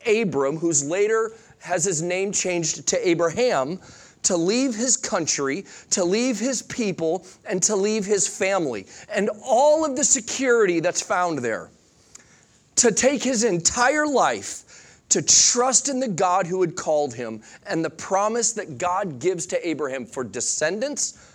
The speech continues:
for land, and for blessing. And throughout Abraham's life, God reaffirmed his promises several times. However, there'd been this tension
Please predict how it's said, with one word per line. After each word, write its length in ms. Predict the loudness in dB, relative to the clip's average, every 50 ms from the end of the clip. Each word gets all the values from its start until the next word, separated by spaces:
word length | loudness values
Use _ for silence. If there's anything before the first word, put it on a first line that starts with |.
| _ _
for 240 | -18 -6 -2 -2 0
land, 640 | 0 0 0 0 0 0 0 0 0 -2 -4 -6 -10 -14 -20 _ _ _ -10 -6
and 180 | -6 -6 -6
for 200 | -4 -4 -4 -4
blessing. 540 | -2 -2 0 0 0 2 0 -2 -2 -4 -8 -12 -20 _ _ _ _ _ _ _ _ _ _ _ _ _ _ _ _ _ _ _ -4
And 180 | -2 0 0 0
throughout 460 | -2 -4 0 2 4 4 4 4 2 -2 -6 0
Abraham's 600 | 2 2 2 4 2 0 2 2 0 0 0 -2
life, 460 | -2 0 2 2 2 2 2 0 -2 -4 -8 -2
God 300 | 0 0 2 2 0 0
reaffirmed 1120 | 0 -2 -2 0 2 2 0 0 0 -6 -12 -12 -10 -2 2 2 4 4 4 2 0 -2
his 260 | -2 -2 -2 -2 -2
promises 840 | -6 -10 -4 -2 0 0 2 0 -2 -2 -2 -2 -2 -4 -4 -8 -10 -14 -20 -18 -10
several 720 | -4 -2 0 2 2 2 2 4 4 4 4 4 2 0
times. 520 | 0 0 0 0 0 0 0 -2 -6 -10 -10 -12 -20 -20 -20 -10
However, 480 | 0 2 4 6 6 6 6 6 4 2
there'd 300 | 4 2 2 2 2 0
been 180 | 0 2 4
this 380 | 4 2 2 2 -2 -6 -8 _
tension 760 | -10 -4 -2 -2 0 0 0 0 0 0 0 0 -2 -6 -8